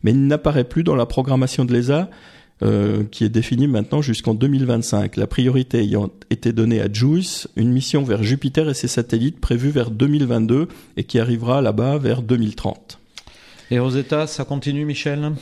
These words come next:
Speaker 1: Voilà, alors bien sûr, il ne se passe plus rien dans l'espace puisque la sonde a été précipitée sur la comète où elle s'est écrasée le trente septembre dernier, mais l'exploitation par les chercheurs des images et des données transmises se poursuit, ce qui peut durer encore des dizaines d'années.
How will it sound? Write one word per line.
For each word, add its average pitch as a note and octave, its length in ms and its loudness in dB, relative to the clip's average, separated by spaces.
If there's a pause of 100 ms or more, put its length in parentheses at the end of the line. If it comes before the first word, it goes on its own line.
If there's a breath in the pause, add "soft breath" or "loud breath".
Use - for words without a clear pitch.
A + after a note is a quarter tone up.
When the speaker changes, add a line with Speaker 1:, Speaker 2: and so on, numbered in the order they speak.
Speaker 1:
Voilà, C#3+ 360 4
alors B2 160 2
bien D#3 120 2
sûr, A3 180 2
il G3+ 60 2
ne D#3+ 100 2
se E3+ 120 2
passe E3+ 220 0
plus F3 160 0
rien F3+ 220 2
dans D3 120 2
l'espace G#3+ 340 0
puisque - 220 -4
la C#3 160 2
sonde E3+ 200 0
a C3+ 40 4
été C3+ 160 0
précipitée D#3 480 -2
sur D3 160 -2
la C3+ 100 2
comète D3+ 400 0
où A#2+ 80 2
elle A2 80 0
s'est B2 160 0
écrasée C3+ 360 0
le A#2 120 0
trente C#3+ 220 -2
septembre A#2+ 360 -2
dernier, B2+ 440 2 (320 loud breath)
mais A2 80 4
l'exploitation E3 680 0
par C#3 160 0
les C3 120 0
chercheurs D3+ 400 -2
des B2 240 0
images D3 260 2
et A2+ 60 0
des A#2 120 0
données C3+ 280 2
transmises D3 420 -2
se - 140 0
poursuit, D3 520 -2
ce - 140 -4
qui C3 160 -6
peut B2+ 160 0
durer B2+ 240 -2
encore F3+ 260 0
des C3 120 0
dizaines E3+ 360 0
d'années. D3 300 0